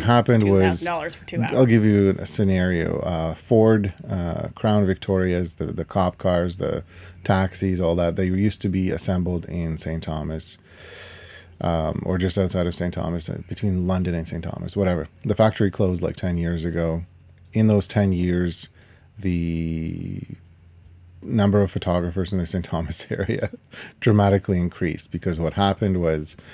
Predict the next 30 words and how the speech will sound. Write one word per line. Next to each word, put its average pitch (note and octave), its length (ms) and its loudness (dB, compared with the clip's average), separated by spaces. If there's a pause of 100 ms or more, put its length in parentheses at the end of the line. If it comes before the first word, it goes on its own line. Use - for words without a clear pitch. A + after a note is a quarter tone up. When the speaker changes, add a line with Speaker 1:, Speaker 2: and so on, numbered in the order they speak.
(300)
Speaker 2:
there's F2 200 0
a F#2+ 60 2
lot F#2+ 180 4
of F2 120 0
employees G#2 540 2
who F#2+ 80 0
got E2 200 2
a D#2+ 60 -2
buyout G2+ 600 4
who E2+ 260 -4
decided E2 440 -2
to E2+ 80 -8
go F#2+ 200 -2
into G#2+ 180 -2
photography. A#2 720 0 (180)
True A2+ 200 0
story. F#2+ 340 2
This F2 180 -2
is E2 80 -10
people F2+ 300 -4
telling E2 360 -4
me E2+ 120 -4
to - 160 -8
my F2 160 0
face D#2 320 -6
who F#2 200 -10
actually F#2 380 -4
are A#2 100 2
doing C3+ 300 4
it. A2 160 -2